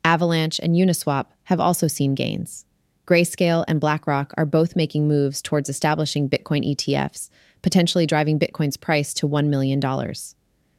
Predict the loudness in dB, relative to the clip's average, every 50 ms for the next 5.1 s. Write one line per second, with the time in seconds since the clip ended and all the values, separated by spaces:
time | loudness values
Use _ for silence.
0 | _ _ 0 0 2 2 2 2 2 2 2 2 2 2 2 2 0 -2 0 0
1 | 0 0 2 0 0 0 0 -2 -2 -2 0 -2 0 0 2 2 4 4 4 2
2 | 2 0 -2 -4 -6 -6 -6 -4 -2 0 0 2 2 2 0 -2 -4 -6 -2 0
3 | 2 2 2 0 -2 -6 _ _ _ _ _ _ -4 0 0 0 0 0 0 0
4 | 0 2 2 0 0 0 0 -2 0 0 -2 -4 -4 -4 -2 0 0 0 0 0
5 | -2 -2